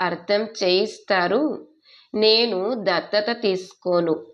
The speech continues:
ఆత్మలైన మీరందరూ సదా నాకు పిల్లలే. నేను మిమ్మల్ని పిల్లలుగా చేసుకోను. నేనైతే ఆత్మలైన మీ యొక్క అనాది తండ్రిని." తండ్రి ఎంత మంచి రీతిలో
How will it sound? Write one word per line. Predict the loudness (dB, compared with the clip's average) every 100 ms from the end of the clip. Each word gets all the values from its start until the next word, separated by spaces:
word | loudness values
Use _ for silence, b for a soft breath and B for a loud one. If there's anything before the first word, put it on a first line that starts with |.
| b b b b b
ఆత్మలైన | 0 0 -2 -2 2 2 2
మీరందరూ | 2 2 4 2 2 2 2 2
సదా | 0 -2 0 2 2 2
నాకు | 2 2 2 0 -2 0
పిల్లలే. | 4 4 6 4 2 0 -12 b b b b b -6
నేను | 0 4 6 4
మిమ్మల్ని | 4 4 4 4 2
పిల్లలుగా | 0 0 2 4 4 2 0 0
చేసుకోను. | 0 -2 -6 -4 2 2 2 -2 -4 -20 b b b b
నేనైతే | 0 4 6 6 2 2 2 0 0 -2
ఆత్మలైన | -2 -4 0 2 2 0 -6 -4
మీ | 2 4
యొక్క | 4 2 -2
అనాది | -4 -2 0 2 2 4 2
తండ్రిని." | 2 0 2 2 4 2 0 -4 -20 _ B B B B B
తండ్రి | 2 2 2 0 2
ఎంత | 2 2 0
మంచి | 0 2 2 0 0 0
రీతిలో | 2 2 2 2